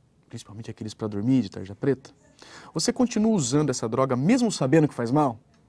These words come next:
"Poxa, eu sei que tá me fazendo mal, mas eu continuo usando." Sim ou não?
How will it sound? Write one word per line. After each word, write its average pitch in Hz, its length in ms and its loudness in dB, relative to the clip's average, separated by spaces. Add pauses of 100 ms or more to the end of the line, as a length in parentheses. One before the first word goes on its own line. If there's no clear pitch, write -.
(160)
"Poxa, 143 200 -4
eu 135 40 -8
sei 190 180 0
que 190 40 -12
tá 190 100 -2
me 185 80 0
fazendo 175 300 -2
mal, 131 140 0
mas 123 160 -2
eu 143 60 2
continuo 165 360 -2
usando." 127 440 2 (260)
Sim 233 340 -4 (280)
ou 175 160 2
não? 110 180 -2